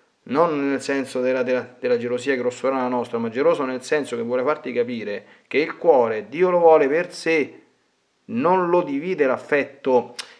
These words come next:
inteso come attaccamento profondo. È chiaro che noi dobbiamo avere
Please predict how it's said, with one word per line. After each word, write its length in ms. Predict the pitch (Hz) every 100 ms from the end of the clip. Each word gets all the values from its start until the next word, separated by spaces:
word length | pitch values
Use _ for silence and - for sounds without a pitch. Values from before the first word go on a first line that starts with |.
| _
inteso 600 | - 131 120 170 160 143
come 160 | 131 131
attaccamento 720 | 123 135 127 131 143 143 127
profondo. 480 | 120 120 131 120 110
È 40 |
chiaro 300 | - 165 160
che 80 | 131
noi 180 | 135 151
dobbiamo 380 | 131 117 120 117
avere 460 | 117 120 117 -